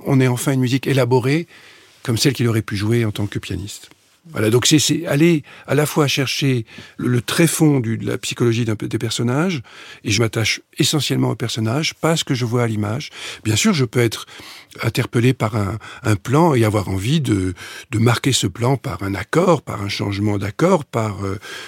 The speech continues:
une accélération, un ralentissement, euh, du tempo, euh, mais c'est d'abord les personnages qui vont m'emmener à travers ce film.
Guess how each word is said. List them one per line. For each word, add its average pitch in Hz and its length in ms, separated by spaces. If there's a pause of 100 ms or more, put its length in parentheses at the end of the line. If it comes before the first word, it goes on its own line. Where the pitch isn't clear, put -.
(140)
une 95 220
accélération, 107 840
un - 20
ralentissement, 139 840
euh, 120 100
du 107 140
tempo, 139 540
euh, 110 100 (400)
mais 117 400 (220)
c'est 117 160
d'abord 147 200
les 131 120
personnages 131 420
qui 127 100
vont 110 120
m'emmener 107 440 (200)
à - 60
travers - 260
ce - 100
film. - 240